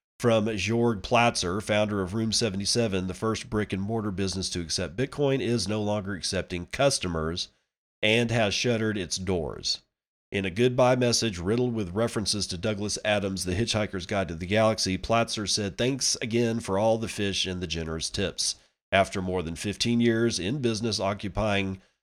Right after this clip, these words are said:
that little joint in Berlin, Kreuzberg. Quote, "We had a great time," said Platzer, "having a lot of fun and making many friends. It is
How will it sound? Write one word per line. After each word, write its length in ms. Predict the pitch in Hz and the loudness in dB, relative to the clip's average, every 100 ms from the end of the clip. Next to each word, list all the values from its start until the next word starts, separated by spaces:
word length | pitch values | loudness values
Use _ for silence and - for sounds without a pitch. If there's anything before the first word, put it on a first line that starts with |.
| _ _ - | _ _ -12
that 480 | 92 107 113 117 | 4 6 6 4
little 300 | 120 120 117 | 0 0 0
joint 420 | 107 92 101 95 87 | 0 0 2 2 0
in 220 | 87 85 | -6 -2
Berlin, 500 | 101 101 95 95 90 | 0 0 0 0 -2
Kreuzberg. 840 | - 107 95 76 80 73 69 69 _ _ _ | -6 -4 -4 -4 -4 -4 -6 -10 _ _ _
Quote, 320 | 117 107 107 - _ _ _ _ | 6 6 4 -8 _ _ _ _
"We 140 | 113 120 | 4 8
had 140 | 135 | 10
a 60 | 123 | 8
great 260 | 117 113 | 2 2
time," 320 | 110 120 113 101 | 2 2 4 2
said 240 | - 90 | 0 -2
Platzer, 520 | - 92 90 - 98 | 0 2 2 0 0
"having 240 | 101 110 101 | 2 2 0
a 60 | |
lot 200 | 101 101 | 2 0
of 60 | 92 | 0
fun 340 | 107 101 98 | -2 0 0
and 240 | 90 87 - | -2 -4 -6
making 380 | 110 98 - 92 | -2 -2 -2 -4
many 200 | 90 85 | -4 -6
friends. 500 | - 101 92 92 87 | -4 -2 0 -2 -4
It 120 | 87 | -4
is 180 | 87 - | -4 -6